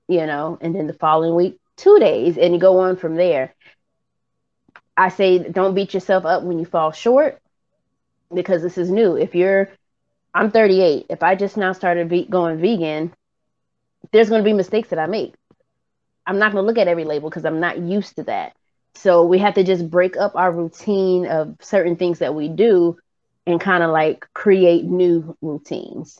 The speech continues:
So it's, it's very easy to go vegan if you, if you look at it in that, uh, perspective.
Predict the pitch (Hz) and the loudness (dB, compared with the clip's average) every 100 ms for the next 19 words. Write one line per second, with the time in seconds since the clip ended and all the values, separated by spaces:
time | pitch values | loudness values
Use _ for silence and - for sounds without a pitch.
0 | 202 160 196 170 175 170 _ - 185 175 | -20 -4 2 4 2 0 _ 0 2 0
1 | 170 196 226 254 233 - 202 208 180 180 | -2 0 4 4 2 -4 -6 -4 -4 -2
2 | 175 170 170 _ _ _ - 175 165 165 | 0 0 -4 _ _ _ -2 2 2 2
3 | 170 151 151 - 165 - 165 - - - | 0 0 -4 -4 -6 -4 -8 -8 -12 -6
4 | 160 - 160 170 165 180 185 160 156 156 | -6 -4 -4 -4 -2 -2 0 0 0 -2
5 | - - 160 143 143 - _ _ _ _ | -4 -6 -4 -2 -4 -6 _ _ _ _
6 | _ - 143 - - - _ - - - | _ -6 -6 -6 -10 -16 _ -12 -12 -14
7 | _ _ - _ _ 185 - 156 - - | _ _ -20 _ _ -10 -2 -4 -4 -12
8 | - | -18